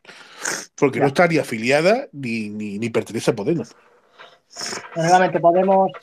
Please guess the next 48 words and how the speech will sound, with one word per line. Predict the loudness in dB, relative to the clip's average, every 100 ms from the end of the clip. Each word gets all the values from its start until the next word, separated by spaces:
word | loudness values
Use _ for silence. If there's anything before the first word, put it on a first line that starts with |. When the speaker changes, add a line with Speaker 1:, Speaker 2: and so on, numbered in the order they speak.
| -20 -8
Speaker 2:
Podemos | 2 6 6
por-, | 4 -4
porque | -6 -6
está | 0 2
en |
el | 4
gobierno, | 4 4 2
pero | 2
es | -2
que | -4
en | -4
sí | -4
Podemos, | 2 4 4 2 0 0 -6
eh, | -4 -4
se | -4 -4
convirtió | -2 -2 0 0
hace | 4
ya | 4
tiempo | 4 4 4
en | 4
Pudimos, | 4 4 4 0 -4
que | -6 -8
es | -6
un | -8 -2
fracaso | 0 0 0 -2
político | -4 -2 -2 -2
y | -2
la | -2
verdad | -4 -6
es | -8 -10
que | -8 -8 -10 _ -20 _ -10 -2
hasta | 2 4
me | 6
da | 6
pena, | 6 2 2
hasta | 0 0 2
me |
da | 4
pena | 6 4
porque | 4 0 -2
en |
su | -2
momento | 0 0 -2 -2
sí | -2
que | 0
pegó | 0 -2
fuerte | 0 0 0 0
y, | 0 -2 -6 -8